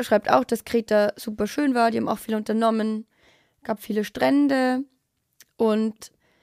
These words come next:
was ich sehr schön find, äh, die haben ausgemacht, dass sie nach dem ganzen Hochzeitsstress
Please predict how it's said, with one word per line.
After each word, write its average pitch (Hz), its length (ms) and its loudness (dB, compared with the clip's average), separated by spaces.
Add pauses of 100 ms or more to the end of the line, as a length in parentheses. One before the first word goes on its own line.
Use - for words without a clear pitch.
(160)
was 247 160 6
ich 269 120 0
sehr 262 160 6
schön 269 240 0
find, 330 380 -2 (400)
äh, 226 340 4
die 233 180 -2
haben 233 120 0
ausgemacht, 269 600 0
dass - 280 0
sie 226 320 -2 (360)
nach 233 160 -2
dem 262 160 2
ganzen 233 440 2
Hochzeitsstress - 1000 -2